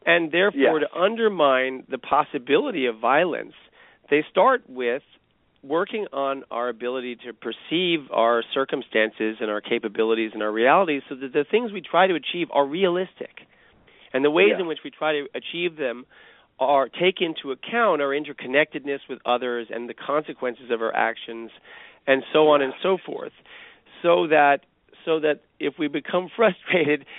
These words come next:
Speaker 1: it becomes more of
Speaker 2: It
Speaker 1: a
Speaker 2: won't lead to
Speaker 1: formal
Speaker 2: violence.
Speaker 1: problem, and it
Speaker 2: Yeah.
Speaker 1: doesn't lead to these pro-, types of problems when we, you know, come up with goals like, "I will conquer the world," or, you
Speaker 2: Yeah.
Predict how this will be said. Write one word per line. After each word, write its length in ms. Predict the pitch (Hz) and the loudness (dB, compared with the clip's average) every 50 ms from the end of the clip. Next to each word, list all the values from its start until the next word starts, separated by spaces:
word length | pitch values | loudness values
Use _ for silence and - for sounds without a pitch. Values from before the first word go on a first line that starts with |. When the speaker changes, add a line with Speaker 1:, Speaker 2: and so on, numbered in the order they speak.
| - - _ _ | -20 -20 _ _
Speaker 1:
it 140 | - 139 131 | -12 -4 -4
becomes 480 | 160 147 - 180 190 185 185 170 143 | -4 -4 0 0 0 0 -2 -6 -12
more 400 | 151 160 170 190 196 196 196 190 | -10 -6 -2 0 2 4 4 4
of 80 | 175 156 | 4 4
Speaker 2:
It 40 | 156 | 4
Speaker 1:
a 20 | |
Speaker 2:
won't 280 | 143 135 202 202 202 202 | 4 6 6 6 6 4
lead 60 | 190 196 | 2 2
to 60 | 196 | 2
Speaker 1:
formal 340 | 208 202 202 190 190 185 160 | 2 2 0 0 0 2 4
Speaker 2:
violence. 400 | 139 139 139 147 147 135 127 113 | 4 6 6 6 4 4 2 4
Speaker 1:
problem, 680 | 208 202 190 196 185 165 151 143 123 120 123 127 147 _ - - - - _ - | 4 6 6 6 4 4 2 2 2 0 -2 -6 -12 _ -20 -20 -20 -20 _ -6
and 100 | 151 147 | -4 -4
it 80 | 151 | 0
Speaker 2:
Yeah. 140 | 127 180 190 | 2 0 0
Speaker 1:
doesn't 220 | - 202 - - | 0 -2 -8 -10
lead 280 | 156 156 160 165 165 151 - | -8 -4 -4 -4 -4 -4 -6
to 100 | 156 143 | -8 -6
these 200 | 135 143 139 131 - _ - | -6 -6 -8 -8 -10 _ -6
pro-, 100 | 175 - - - | -6 -6 -4 -4
types 180 | 151 143 139 147 | -4 -4 -4 -6
of 80 | 131 | -6
problems 460 | - 214 277 285 233 196 156 151 127 | -4 -4 -4 -4 -4 -4 -6 -6 -4
when 160 | 143 143 139 135 | -6 -6 -4 -4
we, 180 | 139 135 131 - | -8 -8 -8 -6
you 60 | 143 139 | -4 -2
know, 180 | 123 117 113 - - - | -2 -2 -4 -6 -6 -2
come 160 | - 143 143 | 0 2 2
up 200 | 143 139 - - | 2 2 0 -4
with 120 | 123 110 | -8 -6
goals 360 | 110 120 131 131 131 135 120 | -2 0 2 2 2 0 2
like, 220 | 139 127 120 117 - | 2 2 2 4 4
"I 160 | - 117 120 | 4 4 4
will 160 | 127 127 123 117 | 4 0 -6 -10
conquer 420 | - - 127 127 127 - 131 117 | -6 -4 -4 -4 -4 -8 -10 -8
the 100 | 107 117 | -8 -8
world," 460 | 110 113 127 123 123 120 101 - - _ - - _ _ _ _ _ _ _ _ _ _ _ _ _ _ _ | -6 -4 -4 -2 -2 -2 -2 -4 -8 _ -20 -20 _ _ _ _ _ _ _ _ _ _ _ _ _ _ _
or, 380 | - 120 117 113 110 110 - - | -4 0 2 2 2 0 0 2
you 100 | - 165 | 2 2
Speaker 2:
Yeah. 100 | 147 - | 4 4